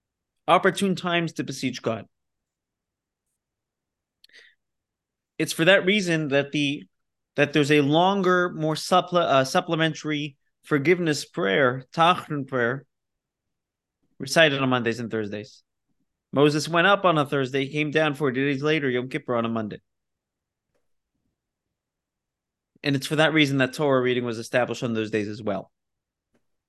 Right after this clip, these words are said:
They're correlated. Now, there's an interesting history behind this prayer. You'll notice it's a long prayer. It goes from page fifty-six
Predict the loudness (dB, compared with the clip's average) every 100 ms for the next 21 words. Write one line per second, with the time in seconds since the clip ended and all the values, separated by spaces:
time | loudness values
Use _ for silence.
0 | _ _ _ _ _ _ _ -12 -8 -2
1 | 0 0 -2 -8 -14 _ _ _ _ _
2 | _ _ _ _ _ _ _ _ _ _
3 | _ _ _ _ _ _ _ _ _ _
4 | _ _ _ _ _ _ _ _ _ _
5 | _ _ _ -6 2 4 4 2 0 -2
6 | -2 -4 0 0 0 -2 -2 -2 -2 0
7 | 0 -2 0 0 0 -4 -6 0 0 0
8 | -8 _ _ _ _ _ -2 4 6 4
9 | 2 -2 2 4 2 -2 0 2 2 0
10 | -4 -2 -4 0 0 0 -4 -4 0 0
11 | 0 -4 -14